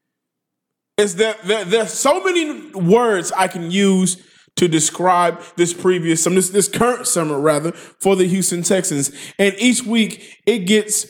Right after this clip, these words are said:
worse and worse. I, it's so bad now, I may have to make up a name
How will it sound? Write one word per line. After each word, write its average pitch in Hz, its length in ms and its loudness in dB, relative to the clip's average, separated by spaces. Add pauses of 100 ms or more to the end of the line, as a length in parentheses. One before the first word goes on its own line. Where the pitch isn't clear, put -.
(140)
worse 190 580 2 (280)
and 180 200 2
worse. 165 400 2
I, 196 200 4
it's 196 160 2
so 226 180 2
bad 202 300 2
now, 208 180 -2
I 175 140 0
may 202 160 0
have 196 200 0
to 143 80 0
make 180 280 0
up 127 140 -8
a 127 40 -4
name 107 460 -10